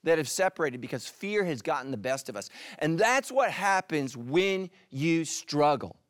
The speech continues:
Like the first wave, you believe in Jesus. The third wave, you're like, "I don't even know if there is a God." <laughs> And that's what happened. So listen to this. The-, these are, these are sailors. These are fishermen. This is the life they live.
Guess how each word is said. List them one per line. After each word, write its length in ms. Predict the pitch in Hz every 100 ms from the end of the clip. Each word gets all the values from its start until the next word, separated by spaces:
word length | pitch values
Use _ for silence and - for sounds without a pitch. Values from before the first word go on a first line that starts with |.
| _ _ _ _ - -
Like 200 | 185 156
the 80 |
first 320 | - 277 302 214
wave, 260 | 202 170
you 140 | 185 214
believe 300 | 202 196 160
in 100 | 131
Jesus. 400 | 185 233 147 -
The 100 | 170
third 360 | - 285 247
wave, 160 | 196 151
you're 100 | 147
like, 120 | 147
"I 140 | 269
don't 120 | 349 302
even 140 | 247
know 140 | 247
if 60 | 233
there 180 | 220 240
is 140 | 240
a 60 | 214
God." 340 | 175 131 - -
<laughs> 1200 | - - - - - - - - - - - -
And 120 | 127
that's 220 | 156 175
what 160 | 156 135
happened. 400 | 120 - 80 - _ _ _ _ _ _ -
So 140 | - 196
listen 300 | 480 494 175
to 40 |
this. 140 | 127
The-, 180 | 202 269 233
these 200 | 285 226
are, 80 |
these 260 | 139 - 233
are 60 | 190
sailors. 500 | - 196 202 202 175
These 160 | 185
are 60 | 143
fishermen. 640 | - 160 160 160 160 160 _ _ -
This 200 | 240 -
is 60 |
the 100 | 208
life 320 | 151 147 175 170
they 400 | 127 156 147 143 _ _
live. 560 | 92 117 117 87 -